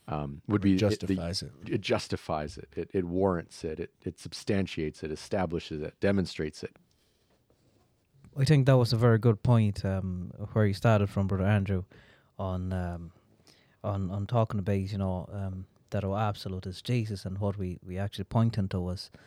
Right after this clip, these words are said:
Speaker 3: is Jesus Christ and not so much a mon-, a man, because, I mean, down through the scriptures, if we look, I mean, God always needs hands.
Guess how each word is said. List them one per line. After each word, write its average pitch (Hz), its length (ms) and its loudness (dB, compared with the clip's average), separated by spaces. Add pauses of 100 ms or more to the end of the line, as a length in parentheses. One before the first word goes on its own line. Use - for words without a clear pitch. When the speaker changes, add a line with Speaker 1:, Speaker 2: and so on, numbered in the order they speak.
(280)
Speaker 3:
is 98 100 -2
Jesus 101 340 0
Christ 107 320 4
and 92 100 0
not 95 100 2
so 101 220 2
much 95 200 -2
a 98 40 -4
mon-, 104 340 6
a 107 80 0
man, 104 480 2
because, - 320 -6 (1080)
I - 40 0
mean, 147 160 6
down 151 180 6
through 131 160 6
the 113 80 6
scriptures, 113 420 2
if 104 80 -2
we 107 60 2
look, 113 320 4
I 107 60 -10
mean, 95 160 -6 (960)
God 143 240 6
always 113 320 4
needs 107 220 -2
hands. 95 520 -8